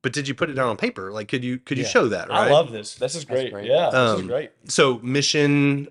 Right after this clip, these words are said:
Speaker 1: uh, it, I mean, literal in-, in-, incorporation documents. Do you have, do you have a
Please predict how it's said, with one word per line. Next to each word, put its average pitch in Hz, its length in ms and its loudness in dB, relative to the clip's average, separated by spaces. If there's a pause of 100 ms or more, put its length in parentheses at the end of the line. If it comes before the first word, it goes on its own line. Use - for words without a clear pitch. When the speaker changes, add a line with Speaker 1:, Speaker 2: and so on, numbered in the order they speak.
Speaker 1:
uh, 107 500 2
it, 123 160 -10 (100)
I 120 60 -8
mean, 113 200 -2
literal 117 460 -2
in-, 110 260 -8
in-, 110 200 -4 (320)
incorporation 113 760 -2
documents. 110 640 0
Do 107 60 -8
you 101 120 -4
have, 104 300 -4
do 107 80 -12
you 107 80 -2
have 104 160 0
a 101 280 -6